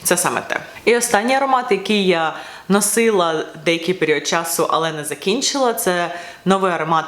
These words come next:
від, е, Dolce and Gabbana, по-моєму. Так, Dolce and Gabbana Devotion. Я розповідала про нього в відео про самі нецікаві випуски дві тисячі двадцять третього року, тому що вважала, що це буде стандартний,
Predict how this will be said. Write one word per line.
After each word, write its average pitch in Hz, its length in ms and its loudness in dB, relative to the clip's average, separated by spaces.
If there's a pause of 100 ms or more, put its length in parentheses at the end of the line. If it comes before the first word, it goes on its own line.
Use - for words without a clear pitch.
від, 147 80 -4 (240)
е, 156 100 0
Dolce 170 340 0
and 147 120 -2
Gabbana, 160 440 0
по-моєму. 392 380 2 (120)
Так, 160 200 2
Dolce 202 220 0
and 180 80 2
Gabbana 226 440 2 (360)
Devotion. 175 600 2 (460)
Я 185 300 4
розповідала 247 680 2
про - 240 -2
нього 220 360 2
в 180 140 -4
відео 202 340 0
про 196 220 -2
самі 208 340 0
нецікаві 202 680 0
випуски 185 680 -2 (200)
дві 185 120 2
тисячі 185 360 0
двадцять 156 280 0
третього 165 300 -2
року, 226 240 2
тому 208 220 0
що 170 140 0
вважала, 180 320 0
що 170 120 -4
це - 140 -4
буде 156 260 0
стандартний, 185 1120 0